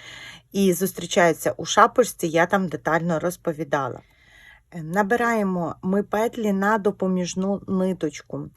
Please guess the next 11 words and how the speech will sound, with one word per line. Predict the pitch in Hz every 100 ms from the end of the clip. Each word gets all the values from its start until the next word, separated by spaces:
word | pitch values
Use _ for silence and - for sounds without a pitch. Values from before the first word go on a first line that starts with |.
| - - - -
Е, | 170 160 160
тобто | 233 208 -
я | 196 202 214
в'яжу | 196 175 196
звичайний | 170 196 214 196 175 165
ланцюжок | 175 196 202 - 175 175 160 -
з | -
повітряних | 185 180 202 - 170 165 160
петель | - 180 175 170 175 226 285 -
і | 196 190 185
з | 175 160 156 170